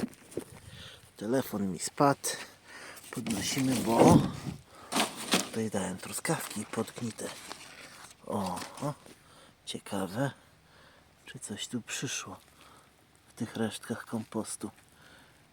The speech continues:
E, tu dżownic nie ma. Dobra, bierzmy się do roboty. Więc zaraz wracamy. A więc na szybko tutaj dżownice w wierzchniej warstwie jeszcze żyją, pomimo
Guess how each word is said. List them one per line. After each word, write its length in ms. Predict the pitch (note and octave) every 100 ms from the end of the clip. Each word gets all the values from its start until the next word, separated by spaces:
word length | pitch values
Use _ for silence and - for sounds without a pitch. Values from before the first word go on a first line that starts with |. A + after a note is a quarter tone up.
| - - -
E, 100 | - - - -
tu 160 | B2+
dżownic 460 | G#2 G#2+ G#2 A2 -
nie 100 | G2+
ma. 140 | F2 - - - - - -
Dobra, 300 | C#3 A#2 - A#2+
bierzmy 260 | B2 -
się 140 | B2 A2+
do 80 | A2+
roboty. 340 | A#2+ A#2+ - - - - - - - - - - - -
Więc 320 | A2+ G#2 - - - - B2
zaraz 260 | B2 A2
wracamy. 380 | G2+ - G#2+ F2+ - - - - -
A 60 |
więc 260 | C#3 C3 -
na 80 | B2+
szybko 400 | - B2+ - B2
tutaj 340 | - - A#2
dżownice 720 | A2 B2 A#2 A#2 G#2+ - G#2 - - - - - - - - -
w 80 | B2
wierzchniej 420 | C3+ A#2 - A2
warstwie 580 | G#2 A2 - - - A2+
jeszcze 360 | A2 - - G#2
żyją, 480 | A2+ A#2+ B2+ D3 C#3+
pomimo 760 | A#2+ A2 A2+ A#2 A#2 G#2+ G#2+